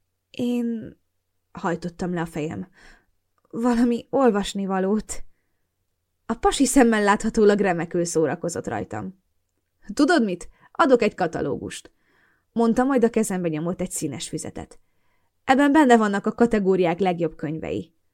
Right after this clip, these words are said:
De weboldalam is van, ha az kényelmesebb.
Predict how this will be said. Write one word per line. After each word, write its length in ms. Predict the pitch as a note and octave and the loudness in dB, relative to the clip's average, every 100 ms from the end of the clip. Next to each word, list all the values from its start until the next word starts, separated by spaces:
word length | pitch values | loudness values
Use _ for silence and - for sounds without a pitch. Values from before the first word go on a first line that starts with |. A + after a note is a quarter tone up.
| _ | _
De 160 | - D#4+ | -2 2
weboldalam 600 | D#4+ A#3 G#3 G3+ G#3 G3 | 4 4 2 2 0 -2
is 160 | G3+ | -4
van, 160 | G#3 G3+ | -4 -2
ha 100 | A3 | -2
az 140 | G3+ | -2
kényelmesebb. 720 | - G3+ F#3+ F#3 F#3+ F#3 F#3 | -2 -4 -2 -6 -6 -6 -8